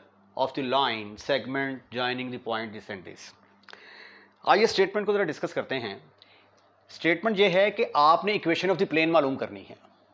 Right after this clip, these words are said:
equation of the plane मालूम करनी है तो फौरी तौर पे आपका ख्याल जाना चाहिए कि equation of the plane मालूम करने के लिए हमारे पास जो फार्मूला है वो एक ये वाला है, B into Y minus Y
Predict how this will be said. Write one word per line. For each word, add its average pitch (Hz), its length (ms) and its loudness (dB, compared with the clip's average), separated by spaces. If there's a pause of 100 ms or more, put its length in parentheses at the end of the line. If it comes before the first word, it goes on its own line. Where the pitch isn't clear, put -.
(2250)
equation 269 420 2
of 233 80 -2
the 285 100 0
plane 202 220 2
मालूम 226 220 2
करनी 214 280 4
है 233 60 4
तो 226 120 2
फौरी 240 280 6
तौर 202 200 6
पे 202 160 4
आपका 170 320 6
ख्याल 147 300 4
जाना 135 240 4
चाहिए 117 480 0 (400)
कि 180 100 -2
equation 175 440 0
of - 100 -8
the 214 80 -2 (180)
plane 165 380 2
मालूम 165 320 2
करने 160 300 2
के 156 100 -4
लिए 160 160 2
हमारे 135 280 0
पास 156 220 2
जो 156 100 -2
फार्मूला 143 520 2
है 113 160 2 (200)
वो 147 100 -2
एक 143 160 -2
ये 123 120 -2
वाला 110 200 -2
है, 90 140 -16 (2000)
B 131 240 -4 (280)
into 135 340 -2 (260)
Y 120 180 4 (300)
minus 120 440 -4
Y 104 120 0